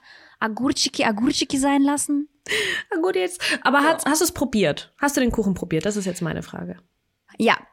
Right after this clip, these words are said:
Speaker 1: den hab ich probiert.
Speaker 2: Und?
Speaker 1: Es war ein Geschmackserlebnis, eine Explosion, <laughs> finde ich,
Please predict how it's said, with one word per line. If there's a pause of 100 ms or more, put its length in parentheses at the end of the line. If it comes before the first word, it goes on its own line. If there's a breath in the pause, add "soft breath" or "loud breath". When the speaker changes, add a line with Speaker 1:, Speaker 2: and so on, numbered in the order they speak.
(100)
Speaker 1:
den
hab
ich
probiert. (440)
Speaker 2:
Und? (340)
Speaker 1:
Es
war (560)
ein
Geschmackserlebnis,
eine
Explosion,
<laughs>
finde
ich,